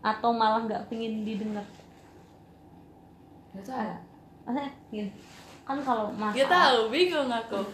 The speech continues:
Speaker 1: Maksudnya kalau masalah kan kadang ada orang yang kayak
Speaker 2: Pengen didengar doang.
Speaker 1: kayak,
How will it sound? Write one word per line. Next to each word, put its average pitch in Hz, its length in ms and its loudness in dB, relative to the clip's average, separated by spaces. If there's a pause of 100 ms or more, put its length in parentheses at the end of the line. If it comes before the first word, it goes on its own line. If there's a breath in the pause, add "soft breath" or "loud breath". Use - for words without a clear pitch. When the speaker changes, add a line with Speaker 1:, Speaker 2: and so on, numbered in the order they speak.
(140)
Speaker 1:
Maksudnya 294 240 -4
kalau 254 200 6 (240)
masalah 247 420 6
kan 311 180 0
kadang 302 360 0
ada 254 300 0 (320)
orang 269 260 0
yang 240 200 2
kayak 226 340 8
Speaker 2:
Pengen 220 380 0
didengar 202 380 2
doang. 185 160 2
Speaker 1:
kayak, 240 360 10